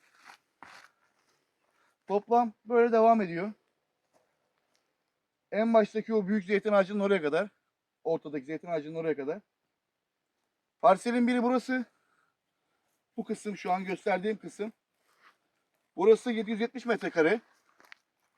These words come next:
Şu gösterdiğim, üstünde bulunduğum alan yedi yüz yetmiş metrekare. Hemen yan tarafı da, yani şu,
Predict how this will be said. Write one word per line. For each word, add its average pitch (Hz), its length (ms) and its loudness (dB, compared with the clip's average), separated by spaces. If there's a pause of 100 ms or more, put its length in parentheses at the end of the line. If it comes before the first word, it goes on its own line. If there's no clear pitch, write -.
(180)
Şu - 120 -20
gösterdiğim, 170 520 -6
üstünde 180 260 -14
bulunduğum 185 360 -10
alan 185 180 2
yedi 190 120 -14
yüz 185 80 -16
yetmiş - 220 -18
metrekare. 160 500 -4 (1080)
Hemen 240 220 0
yan 247 260 0
tarafı 196 300 -6
da, 247 180 -4 (2000)
yani 170 340 -4
şu, 220 340 -6